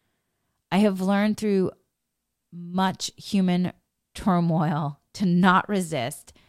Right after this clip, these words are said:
to not fight, to not get frustrated by not feeling well or feeling tired, yet to open up to curiosity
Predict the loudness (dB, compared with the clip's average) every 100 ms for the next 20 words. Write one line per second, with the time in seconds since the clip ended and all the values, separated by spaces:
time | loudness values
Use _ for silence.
0 | _ -6 -2 0 2 0 -2 -6 -4 -6
1 | -8 _ _ _ -6 -2 0 0 0 -2
2 | -6 -8 -12 0 0 0 -4 -2 -2 -4
3 | -2 -2 -2 0 -2 -2 -6 -14 -6 -2
4 | 0 0 -2 -4 -2 -2 -2 -4 -4 2
5 | 6 6 2 -4 -6 -2 0 0 -2 -4
6 | -6 -2 -2 -4 -6 -14 -18 _ _ _
7 | _ _ _ -2 -2 -2 -8 -2 -2 0
8 | -4 -4 -4 -6 -8 -4 -2 -2 -4 -4
9 | -4 -4 -6